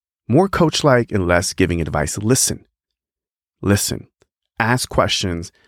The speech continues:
And oftentimes you will find that they will have a self-reflective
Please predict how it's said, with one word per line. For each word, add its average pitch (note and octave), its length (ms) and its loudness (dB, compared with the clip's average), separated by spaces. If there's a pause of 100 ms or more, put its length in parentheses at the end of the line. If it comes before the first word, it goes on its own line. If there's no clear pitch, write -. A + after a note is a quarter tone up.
(200)
And G2+ 120 2
oftentimes G#2+ 800 2
you G2+ 80 -2
will F#2 80 -6
find F#2+ 440 0
that E2+ 160 2 (400)
they A#2+ 260 2
will E2 500 0 (640)
have G2 260 0 (100)
a F#2 100 2
self-reflective F2+ 1200 -2